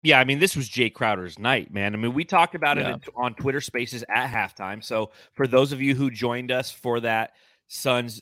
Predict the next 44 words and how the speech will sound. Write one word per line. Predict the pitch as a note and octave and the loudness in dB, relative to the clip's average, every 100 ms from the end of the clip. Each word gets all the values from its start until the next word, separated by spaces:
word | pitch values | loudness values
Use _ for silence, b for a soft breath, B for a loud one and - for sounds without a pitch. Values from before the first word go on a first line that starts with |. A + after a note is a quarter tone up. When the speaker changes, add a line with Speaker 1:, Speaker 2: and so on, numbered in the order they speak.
| - | -16
Speaker 1:
jam | G#2 A#2+ A#2 | -6 -2 -2
session | - A#2 A2 A#2+ | -4 -4 -4 -4
at | A2 A2+ | -2 -2
the | G2+ | -4
half, | G2+ G2 G#2+ A#2+ | -4 -4 -4 -4
we | A#2+ | -4
appreciate | - A#2+ A2+ A2 A2 | -2 -4 -4 -2 -4
it. | A#2 | -4
And | B2+ | -4
one | D3 | -6
of | |
the | C#3+ | -4
things | D3 B2+ | -8 -8
we | |
talked | A#2+ F#3+ A#3 | -4 -2 -2
about | C3+ B2 A2+ | 0 0 0
was | A#2 A2 - b b b | -2 -2 -10 b b b
how | C#3 B2+ A#2+ A#2+ - _ _ A#2+ | 2 4 4 0 -8 _ _ -6
Jay | C3 F#3 | 0 0
Crowder, | - E3 D#3+ B2 A2 G#2+ G2+ _ | 2 4 4 2 -2 -6 -16 _
you | - | -4
know, | A2+ | -4
again, | A#2+ C3+ A#2+ | 0 2 2
at | B2 - | 2 0
the | C3 | -2
half, | B2 G#2 G2+ - _ _ | 0 0 0 -8 _ _
had | A#2+ A2+ A2 | 0 2 2
eleven | A#2 B2+ D#3+ D#3 | 0 2 0 -2
points | C3+ B2+ | -4 -4
and | B2 | -4
was | G#2 | -8
four | - B2+ C3+ | -4 0 0
or | |
five | - B2 | 0 -2
from | B2+ | -2
the | B2 | -6
field | - B2 | -4 -4
and | A2+ | -6
three | - A#2+ C3 | -8 -8 -8
from | - A2+ | -8 -16
three | - A2+ | -12 -10
from | A2 G2 | -10 -12
deep. | F2+ E2+ - - b b b b | -12 -14 -14 -20 b b b b
Like, | A#2+ | -2